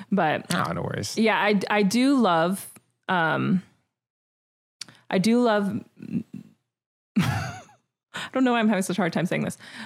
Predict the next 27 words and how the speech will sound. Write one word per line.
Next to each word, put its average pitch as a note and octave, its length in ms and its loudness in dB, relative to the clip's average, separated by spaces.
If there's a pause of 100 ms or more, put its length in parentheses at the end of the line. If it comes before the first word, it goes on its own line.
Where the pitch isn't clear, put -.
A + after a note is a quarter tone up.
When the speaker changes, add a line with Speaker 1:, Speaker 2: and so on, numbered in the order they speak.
(540)
Speaker 1:
I F#3+ 120 2
do G#3 520 2
love F3+ 380 2
making F3+ 1000 2 (400)
something F3+ 560 2
that, E3 200 0
like, E3 300 -4
completely G3 640 0
came E3 320 0
from A3 240 2
me. C4+ 260 2 (380)
Speaker 2:
Oh. G#2+ 720 2
Speaker 1:
Like, G3 400 0 (320)
yes, B3 340 2
I - 60 4
use G3+ 400 2
pictures G#3 580 -2
from, F#3 320 -2 (120)
like, D#3+ 200 -4 (240)
a F3 60 -6
collage E3 560 0
aspect G3+ 440 -4
in G3+ 80 2
my G3+ 120 2
art, G#3+ 280 0
but, F3+ 100 0
like, E3 280 0